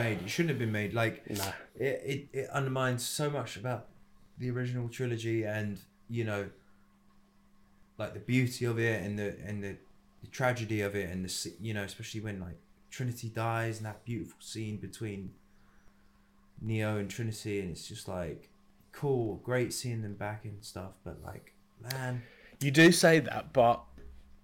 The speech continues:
Speaker 2: uh, one of the worst things, one of the most egregious things for me about the film was the fact that they had most of Trinity's scenes just be her in a coffee shop getting coffee.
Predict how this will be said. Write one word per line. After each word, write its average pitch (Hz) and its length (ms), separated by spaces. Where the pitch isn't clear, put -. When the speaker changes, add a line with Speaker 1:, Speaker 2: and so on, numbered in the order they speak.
Speaker 2:
uh, 131 260
one 143 220
of 165 80
the 151 60
worst 135 280
things, 113 460
one 120 160
of 113 120
the 113 220
most 110 400
egregious 120 580
things 107 360
for 117 260
me 98 240
about 104 400
the 101 180
film 98 480
was 113 140
the 127 80
fact 113 280
that 113 140
they 113 180
had 110 260
most 143 420
of 131 100
Trinity's 110 720
scenes 101 680
just - 260
be 123 140
her 127 520
in 113 120
a 113 40
coffee 123 320
shop - 340
getting 104 240
coffee. 101 400